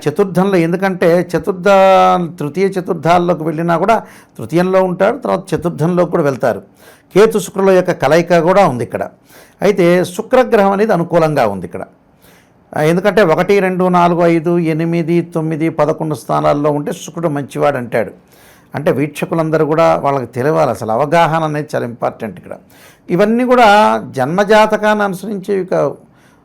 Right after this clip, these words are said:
ఆ, గోచారరీత్యా చెప్పబడే, this is the transit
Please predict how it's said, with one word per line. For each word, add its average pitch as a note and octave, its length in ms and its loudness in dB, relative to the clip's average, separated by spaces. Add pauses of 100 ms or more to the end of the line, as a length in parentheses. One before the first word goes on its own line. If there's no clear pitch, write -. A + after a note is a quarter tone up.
(260)
ఆ, D3 100 -2 (1000)
గోచారరీత్యా F#3+ 640 2
చెప్పబడే, C#3 440 -4
this C3 220 -10
is D#3+ 100 -6
the C#3+ 120 -4
transit E3 320 -2